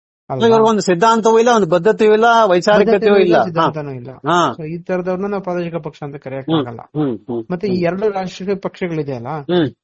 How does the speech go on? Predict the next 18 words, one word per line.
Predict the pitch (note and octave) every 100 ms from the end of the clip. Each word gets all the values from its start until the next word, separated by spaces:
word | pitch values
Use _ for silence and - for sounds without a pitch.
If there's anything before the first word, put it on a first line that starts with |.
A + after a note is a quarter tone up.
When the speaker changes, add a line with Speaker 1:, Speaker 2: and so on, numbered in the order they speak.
| -
Speaker 1:
ಅವರು | C#3 F3+ A3+
ನಿಜವಾಗ್ಲೂ | G3 D#3 D3 F3+ G#3 G3+ G#3 A#3+ A3 - -
ಅವ್ರು | D3 C#3+
ರಾಷ್ಟ್ರೀಯ | C#3 C#3+ - F#3+
ಪಕ್ಷಗಳಲ್ಲ, | F#3+ F3+ - E3 D3+ B2+ A#2+
ರಾಷ್ಟ್ರೀಯ | A#2+ C3+ - _ F#3+ F#3 F#3+
ವಿರೋಧಿ. | F#3+ D3+ D#3+ F3 G3+ F#3+ E3 - _ _ _ D#3
ಅಂದ್ರೆ | F3+ E3+
ರಾಷ್ಟ್ರ | C3 C#3+ - - G3
ಅಂದಾಗ | F#3 F3 E3 C#3+
ರಾಷ್ಟ್ರ | B2+ B2+ B2+ - D#3
Speaker 2:
ಹ್ಮ್. | C#3+
Speaker 1:
ಅವ್ರಿಗೆ, | D#3 F3 F3+ C#3+ - _ _ -
ಅವರು | D#3
ರಾಷ್ಟ್ರೀಯ | D#3+ B2 C#3+ - - F#3+ G3
ಪಕ್ಷ | E3+ - F3+
ಅಂತ | F3 D#3+
ಹೇಳ್ಕೊತಾರೆ. | D3 C#3 C3+ B2 B2